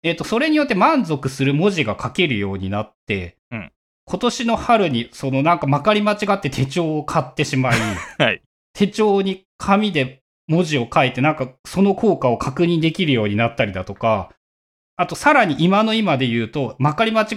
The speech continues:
Speaker 1: って絵を描いてみようと思い立ち。
Speaker 2: <laughs> まあ、結構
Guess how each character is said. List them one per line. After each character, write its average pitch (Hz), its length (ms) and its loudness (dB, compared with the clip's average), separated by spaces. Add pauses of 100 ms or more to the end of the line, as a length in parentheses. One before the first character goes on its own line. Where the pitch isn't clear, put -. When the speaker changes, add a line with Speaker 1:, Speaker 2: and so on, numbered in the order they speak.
Speaker 1:
っ 214 120 -4
て 143 200 0
絵 262 60 4
を 226 80 4
描 180 200 0
い 135 80 -2
て 123 100 0
み 117 100 2
よ 113 120 -2
う 110 40 -6
と 113 80 -10
思 147 260 4
い 156 40 0
立 143 260 -4
ち。 95 240 -12 (400)
Speaker 2:
<laughs> - 340 -16
ま 147 120 0 (100)
あ、 - 120 -4 (720)
結 247 200 2 (100)
構 135 240 4